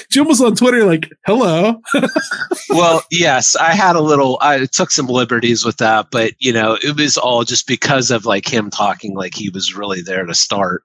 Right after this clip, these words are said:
Speaker 2: I, I guess, hey, from a competitor
Speaker 1: Ivan
Speaker 2: standpoint,
Speaker 1: Draco. <laughs> There you go.
Speaker 2: eh, from a competitor standpoint, he, he, uh, thinks he's gonna be in the mix. That's fine. I think Grand-, Grandal or Grandal is, Grandal is a,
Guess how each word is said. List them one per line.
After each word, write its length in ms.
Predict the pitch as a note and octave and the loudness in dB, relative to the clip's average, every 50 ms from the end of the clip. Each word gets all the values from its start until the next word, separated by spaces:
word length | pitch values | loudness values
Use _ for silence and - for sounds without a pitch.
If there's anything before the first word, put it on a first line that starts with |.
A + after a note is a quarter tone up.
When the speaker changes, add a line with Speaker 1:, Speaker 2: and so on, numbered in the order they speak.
| _ | _
Speaker 2:
I, 120 | - G#2+ - - - - | -4 -4 -4 -4 -4 -2
I 80 | D3 D3+ | -2 0
guess, 260 | D3+ G3+ A3+ A3+ - | 0 0 0 0 2
hey, 200 | A3+ G3 C3 G#2+ | 2 2 2 0
from 200 | - - B2 A#2+ | 0 -2 -4 -4
a 60 | A#2+ | -4
competitor 360 | - A#2 F#2+ - C#3 C3 D3+ E3 | -4 -8 -6 -4 -2 0 0 0
Speaker 1:
Ivan 200 | F3 E3 F3+ F#3 | 2 2 4 4
Speaker 2:
standpoint, 600 | F3+ D#3 D3+ E3 D#3+ D#3+ C#3 - D3 C#3+ C3 - - | 4 4 4 4 2 2 2 2 0 0 0 0 0
Speaker 1:
Draco. 100 | A3 F3+ - | -2 -2 -2
<laughs> 60 | - - | -2 -4
There 120 | G3 - - | -4 -2 0
you 120 | A#3+ A3 - - | -2 -2 -2 -2
go. 100 | - E3 - - F#3 F3+ - _ - - - _ - - - | -4 -6 -4 -4 -6 -6 -6 _ -10 -12 -12 _ -16 -14 -8
Speaker 2:
eh, 1000 | - G2 A2 A2+ E2+ C#2+ E2 F2 - - A2 - - - - - - - - C3 | -6 -4 -2 -2 -2 -2 -4 -4 -4 -4 -4 -4 -4 -4 -6 -6 -6 -8 -8 -6
from 200 | A#2+ - D3 C3+ | -4 -2 -2 -2
a 60 | C3 | -2
competitor 460 | - - B2+ - - C#3+ C#3 C#3+ C3+ | -2 -4 -4 -2 0 0 0 0 0
standpoint, 720 | B2 - - C3+ B2+ B2+ B2 - C#3 C3+ B2+ B2+ B2 A2+ - _ _ _ _ _ _ _ | 0 -2 -2 0 -2 -2 -2 -4 -4 -2 -2 -2 -2 -4 -6 _ _ _ _ _ _ _
he, 380 | - - - - A#2 A2 G#2 - | -14 -12 -8 -8 -6 -4 -6 -6
he, 420 | D#2 F2+ G#2 A2 G#2+ G#2+ G2+ E2+ C#2 | -6 -8 -6 -6 -4 -4 -4 -4 -2
uh, 380 | E2+ G2 F#2+ F#2+ F#2+ F#2 F2+ E2+ - - - F#2 - | -2 0 0 0 0 -2 -4 -6 -10 -14 -16 -10 -6
thinks 240 | - A#2 G#2+ - - | -4 -4 -2 -2 -4
he's 300 | G#2+ G#2 G#2 G2 - - | -4 -4 -4 -2 -4 -2
gonna 240 | - A2 G2+ G2+ F#2 | -2 -2 -2 -2 -4
be 160 | F#2 G2+ G2+ | -4 -4 -4
in 120 | G2+ G2 | -2 -2
the 80 | G2+ G2 | -2 -2
mix. 380 | G2 G2+ G#2 - - - - | 0 -2 -2 -2 -2 -4 -4
That's 300 | - A2 G#2 G2+ - - | 0 0 0 0 0 -2
fine. 320 | - - G2+ G2+ G#2 G2+ F#2+ - - - - - _ | -2 0 0 0 0 -2 -4 -6 -10 -12 -12 -6 _
I 140 | C3+ D3+ F#3+ | 0 0 0
think 300 | F#3+ - - C4 G3+ - | -2 -2 -2 -2 -2 0
Grand-, 540 | - D#3+ C#3 C3+ C3 C3 B2 A#2 A2 A#2 B2 - - - | 0 0 0 2 2 2 0 0 0 -2 -6 -6 -4 -2
Grandal 640 | B2+ B2 A#2+ A#2 A2+ A2 A#2+ A#2+ A#2+ A#2+ B2 A#2 | 0 2 2 2 0 0 2 2 2 2 2 2
or 160 | A2 G#2 F#2 F2+ | 0 0 -2 -6
Grandal 640 | - G2+ G#2+ A2 G#2+ G#2+ A2+ A2+ A2+ A2 G2+ G2+ G2 | -6 -4 -4 -2 -2 -2 0 0 0 0 0 0 -2
is, 280 | F2+ F2+ - - - _ _ - | -2 -2 -4 -4 -6 _ _ -2
Grandal 680 | A#2 A#2 A#2 A#2 A2+ A2 A#2 A#2+ A2+ A2+ A2 G#2+ F#2+ | 0 0 2 0 0 0 0 0 2 2 0 0 -2
is 200 | G2 G2+ G2+ F#2 | -2 -2 -2 -2
a, 120 | G#2+ G2+ | -2 -2